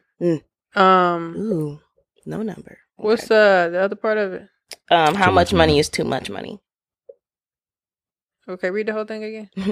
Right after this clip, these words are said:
Speaker 1: <laughs> How much money is successful,
Speaker 3: God.
Speaker 1: and how much money is too much money?
Speaker 2: Oh, uh, see, I don't have a number. Too much is just when, I guess, what I just said, when you just got too much, when you don't need it.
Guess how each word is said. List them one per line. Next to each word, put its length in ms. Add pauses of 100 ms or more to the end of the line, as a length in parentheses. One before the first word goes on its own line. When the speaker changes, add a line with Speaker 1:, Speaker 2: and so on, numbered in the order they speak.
(200)
Speaker 1:
<laughs> 160
How 180
much 240
money 420 (140)
is 160
successful, 680
Speaker 3:
God. 40 (800)
Speaker 1:
and 440 (680)
how 220
much 240
money 240
is 100
too 140
much 260
money? 320 (420)
Speaker 2:
Oh, 380 (120)
uh, 720
see, 160
I 40
don't 120
have 100
a 60
number. 300
Too 180
much 260
is 80
just 180
when, 320
I 100
guess, 300 (840)
what 120
I 80
just 240
said, 320
when 100
you 100
just 180
got 200
too 140
much, 560
when 220
you 80
don't 200
need 200
it. 200